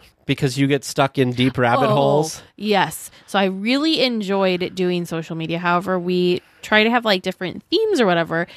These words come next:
Speaker 2: and this happens to me with discussion topics too. I get, I go down these, like, rabbit holes. I'm like Alice. I just keep go-, I keep going down, <laughs> down, down, and I just, yeah.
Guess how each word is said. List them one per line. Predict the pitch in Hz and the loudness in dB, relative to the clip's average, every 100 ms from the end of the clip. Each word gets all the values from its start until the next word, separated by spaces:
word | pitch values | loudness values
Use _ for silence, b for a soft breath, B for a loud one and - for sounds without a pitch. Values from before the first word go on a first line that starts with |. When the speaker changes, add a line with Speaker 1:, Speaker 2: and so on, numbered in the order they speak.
| B | B
Speaker 2:
and | B 208 | B -2
this | 220 | 0
happens | 220 208 214 208 - | 0 0 -2 -8 -8
to | 214 | -4
me | 202 185 | -2 -2
with | 180 - | -2 -4
discussion | 170 - 220 214 190 | -10 -2 -2 0 -2
topics | 175 - 139 131 - - | -4 -8 -8 -8 -10 -14
too. | - 196 160 B B B | -6 -4 -4 B B B
I | 190 | 0
get, | 190 233 - _ _ - | 2 0 0 _ _ -4
I | 220 | -2
go | 190 214 | 2 4
down | 220 214 | 4 2
these, | 220 202 185 | 0 -2 0
like, | 180 165 - | 0 0 -2
rabbit | 190 226 254 | 0 0 0
holes. | 170 165 135 120 - | -2 -4 -4 -6 -6
I'm | 175 | -4
like | 185 190 - | 0 -2 0
Alice. | 196 226 156 160 | 0 2 0 -2
I | 170 | -4
just | 175 - | -4 -6
keep | - 185 | -6 -4
go-, | - 180 | 0 0
I | 175 | 0
keep | 175 - - | -4 -8 -6
going | 190 190 | 0 0
down, | 180 160 180 208 220 233 | 2 2 4 2 0 -2
<laughs> | |
down, | 185 175 196 196 208 | 0 0 0 0 -2
down, | 175 170 175 180 | -2 0 0 0
and | 185 | 0
I | 185 | 0
just, | 185 190 - | 0 -4 -6
yeah. | 202 165 | -4 -2